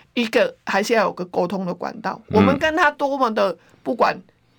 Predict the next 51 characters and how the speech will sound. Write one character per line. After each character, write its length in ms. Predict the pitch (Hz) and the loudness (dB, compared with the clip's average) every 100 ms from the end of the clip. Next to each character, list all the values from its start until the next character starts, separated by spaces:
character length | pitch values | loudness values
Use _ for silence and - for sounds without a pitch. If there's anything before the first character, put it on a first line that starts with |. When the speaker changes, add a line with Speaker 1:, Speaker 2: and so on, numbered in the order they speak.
| _ - | _ -4
Speaker 1:
他 160 | 240 | -2
对 200 | 240 247 | 0 0
我 40 | 202 | 0
们 120 | 185 | -4
多 220 | 185 185 | -2 -2
差， 260 | 202 196 - | 0 -2 -2
我 100 | - | -2
跟 80 | 240 | 0
你 20 | |
讲， 100 | 247 | 2
当 140 | 285 285 | 2 2
然 140 | 254 | 0
所 220 | 226 233 | 2 2
有 60 | 262 | 4
的 140 | 214 - - | 0 -6 -12
这 160 | - - | -14 -10
原 240 | 233 202 220 | -2 0 0
因 120 | 233 | 0
都 120 | 233 | 0
出 240 | 226 233 214 | 0 -2 0
在 180 | 214 190 | 0 0
他 240 | 208 175 | -4 -4
嘛。 200 | 175 - - | -4 -6 2
Speaker 2:
嗯。 260 | 87 78 80 - | 2 2 -2 -2
Speaker 1:
对 120 | 240 | 0
不 80 | 220 | 2
对？ 100 | 208 | 0
我 160 | 196 | 0
们， 320 | 214 240 254 220 _ | 0 0 -2 -12 _
我 80 | 208 | 0
们 100 | 220 | 2
也 80 | 214 | 2
没 120 | 220 | 2
有 80 | 247 | 2
要 60 | |
招 220 | 226 220 208 | 2 2 2
惹 140 | 175 | 0
他， 280 | 190 185 180 | -2 -4 -4
好、 180 | 196 - | -4 -6
OK。 260 | - 196 - - - | -2 -4 -4 -20 -2
但 180 | 330 | 0
是 160 | 294 277 | 2 0
呢， 80 | 240 | 0
还 140 | 233 | 0
是 80 | 208 | 0
要 140 | 208 | 0
沟 180 | 185 185 | 0 -2
通 160 | 196 185 | -2 -4
的 40 | |
管 160 | 180 | -4
道。 40 | 180 | -8